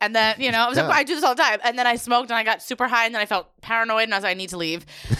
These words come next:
Speaker 1: Um, and then I left, and I was like, "My mom's gonna know." And I just was so, my, I was terrified of my mother.
Speaker 2: Yeah.
Speaker 1: So I never sm-, I didn't smoke again for, like, ten years.
Speaker 2: Okay.
Speaker 1: And then I smoked in, uh, visited my friends in college, smoked again, didn't smoke again for years. And then really, um, I picked it up a little bit before the pandemic, and now I smoke every day.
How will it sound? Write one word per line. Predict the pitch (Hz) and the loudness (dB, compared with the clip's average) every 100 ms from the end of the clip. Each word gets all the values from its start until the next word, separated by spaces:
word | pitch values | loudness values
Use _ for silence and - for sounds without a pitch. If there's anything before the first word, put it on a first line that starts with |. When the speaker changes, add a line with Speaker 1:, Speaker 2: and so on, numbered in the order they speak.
| - | 0
Speaker 1:
Um, | 226 226 220 214 208 208 | 4 6 6 4 2 0
and | 226 | 0
then | 226 | 2
I | 214 | 2
left, | 220 233 | 2 0
and | 220 | -2
I | |
was | 208 | -4
like, | 190 | -4
"My | |
mom's | 170 175 170 | -4 -4 -6
gonna | 180 170 | -6 -6
know." | 165 165 160 | -4 -2 -2
And | 180 | -2
I | 175 | -2
just | 220 - | -4 -10
was | 185 | -12
so, | - 214 214 202 | -2 2 2 2
my, | 185 190 | -2 0
I | 185 | -2
was | - | -2
terrified | - 254 190 | -4 -2 0
of | |
my | 180 | 0
mother. | 170 165 165 165 | 0 0 0 -2
Speaker 2:
Yeah. | 180 92 - - | -2 -8 -10 -8
Speaker 1:
So | 196 | -4
I | |
never | 180 190 | -2 -2
sm-, | - | -2
I | 190 | -6
didn't | 202 | -6
smoke | 214 185 | -10 -8
again | 180 | -8
for, | 185 | -4
like, | 160 135 _ | -6 -6 _
ten | - 190 180 | -16 -14 -14
years. | 175 135 120 - | -12 -12 -8 -4
Speaker 2:
Okay. | 110 95 82 - | -4 -4 -10 -10
Speaker 1:
And | 190 | -4
then | 196 | -2
I | |
smoked | 185 214 247 | -2 -4 -4
in, | 220 - | -8 -4
uh, | 196 185 | -2 -2
visited | 202 226 226 | -4 -6 -4
my | |
friends | 214 214 220 | -2 -4 -4
in | |
college, | 202 196 196 | -2 -2 -2
smoked | 180 185 196 | -4 -6 -6
again, | 185 175 180 175 - | -2 -2 -2 -8 -8
didn't | 180 180 | -8 -4
smoke | 196 175 | -6 -4
again | 175 175 | -6 -6
for | 190 | -10
years. | 180 185 180 180 180 - - - | -6 0 2 2 -2 -14 -20 -6
And | 185 196 | -4 -2
then | 202 | -2
really, | 220 311 392 262 | 0 2 0 0
um, | 220 220 208 208 | 2 4 2 0
I | 202 | -4
picked | - 254 269 | -4 -6 -2
it | 247 | 2
up | 240 240 | 2 2
a | 226 | 0
little | 220 226 233 | -2 -2 -2
bit | 233 | -4
before | 214 226 220 | -4 -2 -2
the | 208 | -2
pandemic, | 208 208 190 220 240 | -4 0 0 0 0
and | 190 185 | 0 2
now | 185 | 2
I | 185 | 2
smoke | 185 185 | -2 -6
every | 175 | -2
day. | 180 104 | -2 -4